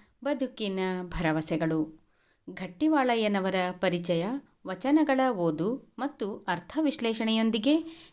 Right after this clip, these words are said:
ನಾನು ನಿಮ್ಮೊಂದಿಗೆ ನಿಮ್ಮ ಪರಿಮಳ.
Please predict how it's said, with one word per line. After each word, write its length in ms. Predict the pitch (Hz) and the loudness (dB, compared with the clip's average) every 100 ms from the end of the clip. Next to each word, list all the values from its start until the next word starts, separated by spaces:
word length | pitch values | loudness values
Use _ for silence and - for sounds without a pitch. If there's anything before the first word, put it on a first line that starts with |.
| - | -10
ನಾನು 420 | 196 196 370 311 | -4 0 2 4
ನಿಮ್ಮೊಂದಿಗೆ 720 | 247 226 226 226 220 254 320 339 - | 4 2 2 2 2 2 2 0 -4
ನಿಮ್ಮ 260 | 208 196 175 156 156 | -2 0 0 -2 -2
ಪರಿಮಳ. 340 | - 175 160 | -2 0 0